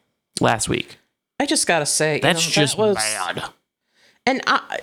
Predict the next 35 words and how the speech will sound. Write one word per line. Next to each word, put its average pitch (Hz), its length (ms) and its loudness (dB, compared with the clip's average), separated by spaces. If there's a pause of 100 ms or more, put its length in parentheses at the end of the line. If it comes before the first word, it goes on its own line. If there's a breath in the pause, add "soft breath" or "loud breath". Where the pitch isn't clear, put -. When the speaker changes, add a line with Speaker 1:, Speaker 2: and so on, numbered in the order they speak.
Speaker 2:
it 233 100 2
might 247 180 4
not 202 160 2
be 190 80 2
any 165 120 4
better. 135 320 0
So 220 120 4
last 269 360 2
week, 226 420 -2 (840)
I 202 100 4
was 190 120 2
coming 196 320 2
out 170 160 2
of 156 80 -2
my 151 600 0 (320)
grief 147 260 0
fog. - 480 -4 (800)
So 180 160 0
that 185 140 2
was 175 100 0
my 165 80 2
reason 143 280 0
for 143 100 -2
that. - 220 0 (220 loud breath)
Speaker 1:
Okay. 131 220 -2 (160)
Speaker 2:
This 320 240 2
week, 240 260 -2 (460)
I 233 80 4
broke 240 400 0
my 392 160 4
hand. 208 1000 0 (200)
Speaker 1:
Yeah, 113 340 2 (100)
I, 113 260 2
I 113 140 2
understand. 113 640 0